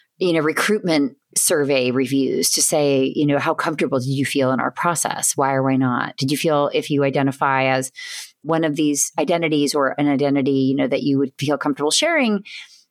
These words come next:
did you feel comfortable, you know, sharing that in the interview process?" I mean, I just would be digging into all this because we know, we know the processes have been broken when it comes to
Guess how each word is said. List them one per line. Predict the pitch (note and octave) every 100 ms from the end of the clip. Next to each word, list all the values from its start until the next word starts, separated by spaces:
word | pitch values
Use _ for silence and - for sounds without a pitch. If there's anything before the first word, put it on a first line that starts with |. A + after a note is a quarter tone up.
| _ F#3+
did | G3 G3+
you |
feel | G3+ E3+
comfortable, | E3+ E3+ D#3 C3+ - -
you | F3
know, | C3+ C#3+
sharing | B3 A3 G3+
that | E3+ D#3+
in | E3
the | F#3
interview | A3+ G3 E3
process?" | D#3+ E3 F3 -
I |
mean, | G#3+ G#3+
I | G#3+ C#4
just | D#4+
would | A#3+
be | G3+ G3+ F#3+ F3+ F3+
digging | G#3 G#3+ A3+ F#3
into | A#3 -
all | A#2+ A#2
this | - - - - -
because | E3 F3 D#3+ D#3 - - - - - -
we | F#3+ G#3
know, | G#3 A#3+ A#3 F3+ D#3+ - _ -
we | E3+ G#3+
know | B3 C#4+
the | A3+
processes | G#3 F#3 - E3 D#3+ C#3+
have |
been | D3+ C3+
broken | C3 B2+ A#2+ - C3+ - - - _ - D#3
when | D3+
it | C#3+ C#3
comes | D#3 C3+ C3+ -
to | D3 C3+ B2+